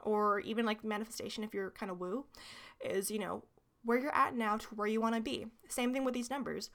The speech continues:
Where is your current cost per lead? Where do you want it to be? What's the time that you're currently spending on social media? Where do you want it to be?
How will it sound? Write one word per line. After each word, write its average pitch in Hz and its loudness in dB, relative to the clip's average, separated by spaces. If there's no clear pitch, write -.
Where 220 6
is 247 4
your 254 2
current 254 2
cost 220 2
per 262 -4
lead? 214 -2
Where 202 2
do 214 2
you 208 2
want 196 -4
it - -10
to 233 -6
be? 214 -2
What's 233 0
the 254 -6
time 233 4
that 214 4
you're 214 0
currently 220 2
spending 220 0
on 220 0
social 220 -4
media? 202 -2
Where 214 0
do 220 2
you 233 4
want 196 -2
it - -10
to 220 -2
be? 226 -2